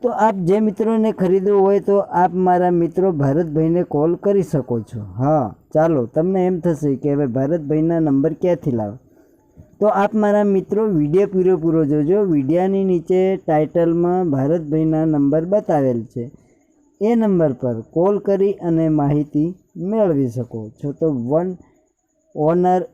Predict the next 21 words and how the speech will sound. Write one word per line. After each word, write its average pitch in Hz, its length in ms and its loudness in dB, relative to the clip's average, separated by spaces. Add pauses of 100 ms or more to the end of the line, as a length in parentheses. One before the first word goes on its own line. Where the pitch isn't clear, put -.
એ 165 340 -6
ગાડી 160 400 0
છે, 180 320 -2 (300)
એન્જિન 160 520 0
સારું 156 520 0
છે. 170 260 -2 (1080)
હવે 180 220 2
ચાલો, 175 360 0
તમને 180 420 0
એમ 185 120 2
થશે 165 340 -2
કે 143 160 -2
કયા 160 280 2
મોડલનું 175 640 0
હશે, 151 300 -4
તો 160 380 -16
ચાલો 175 340 -2
મિત્રો 185 400 -2
મોડલની 151 640 2
વાત 120 260 -4
કરીએ. 131 340 -4